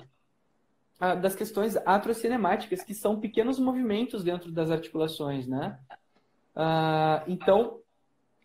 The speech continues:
é importante que esses recrutamentos aconteçam, que haja um controle motor, tá? Mas cada situação, cada pessoa vai ter uma forma de tá recrutando esses músculos adequadamente.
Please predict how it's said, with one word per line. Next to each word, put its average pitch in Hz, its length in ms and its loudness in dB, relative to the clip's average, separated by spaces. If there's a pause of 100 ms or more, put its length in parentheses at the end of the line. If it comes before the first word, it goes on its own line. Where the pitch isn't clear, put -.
(400)
é 214 60 4
importante 254 760 4
que 233 100 0
esses 220 300 -4
recrutamentos 196 680 0
aconteçam, 190 720 -2
que - 140 2
haja 220 420 4
um 202 140 2
controle 180 520 -2
motor, 165 600 0 (500)
tá? 135 360 -2 (320)
Mas 185 260 0
cada 285 320 2
situação, 226 800 0
cada 208 280 2
pessoa 202 640 2
vai 254 140 0
ter 233 160 0
uma 233 180 0
forma 214 440 2
de 220 140 -6
tá 208 100 0
recrutando 214 480 -2
esses 214 220 -6
músculos 196 400 -4
adequadamente. 202 880 -2